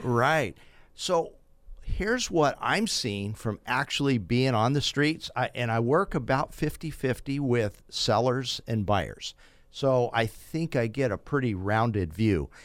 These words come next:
And I know there's some realtors that have these big teams where,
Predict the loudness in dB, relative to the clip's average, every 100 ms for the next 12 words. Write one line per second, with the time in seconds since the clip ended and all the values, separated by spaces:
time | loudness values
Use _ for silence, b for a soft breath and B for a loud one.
0 | B B _ -6 -2 2 2 2 2 0
1 | -2 2 2 4 2 2 0 -2 -2 -6
2 | -6 -2 0 0 -2 -4 -2 0 0 0
3 | 0 2 4 2 -2 -6 -6